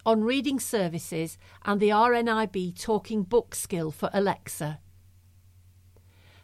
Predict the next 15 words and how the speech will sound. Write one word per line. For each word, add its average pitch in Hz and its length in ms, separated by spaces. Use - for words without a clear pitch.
Tenth 370 360
of 269 100
February, 196 640
three 262 320
P 185 240
M. 147 280
Stephen 294 520
Scott - 540
from 202 380
blind 269 400
guy 196 300
talks - 500
tech - 400
dot - 340
com 151 400